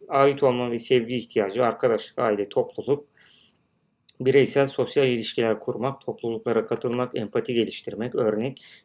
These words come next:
bir spor kulübüne, sanat atölyesine ya da gönüllü bir gruba katılmak. Toplumsal olarak toplumsal dayanışma, kültürel etkinlikler, özgürce bir araya gelme imkanı. Örnek, belediyelerin halk konserleri, derneklerin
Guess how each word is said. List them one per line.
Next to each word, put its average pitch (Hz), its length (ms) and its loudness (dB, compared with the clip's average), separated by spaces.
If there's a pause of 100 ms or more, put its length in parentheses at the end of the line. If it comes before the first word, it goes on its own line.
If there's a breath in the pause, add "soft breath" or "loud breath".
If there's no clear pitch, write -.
(120)
bir 123 80 0
spor 123 440 -4
kulübüne, 113 520 -2
sanat 117 380 -6
atölyesine 110 580 -4
ya 107 100 0
da 107 60 0 (160)
gönüllü 107 400 -2
bir 113 180 -2 (380 soft breath)
gruba 107 320 2
katılmak. 123 480 -4
Toplumsal 127 480 -2
olarak 123 300 2 (400 soft breath)
toplumsal 131 540 0
dayanışma, 113 520 0
kültürel 123 400 2
etkinlikler, 117 840 -2
özgürce 113 520 -4
bir 110 220 -4 (340 soft breath)
araya 110 320 4
gelme 110 420 2
imkanı. 107 440 -2
Örnek, 113 420 2
belediyelerin 220 600 2 (120)
halk 120 220 -4
konserleri, 107 760 -4
derneklerin 107 680 0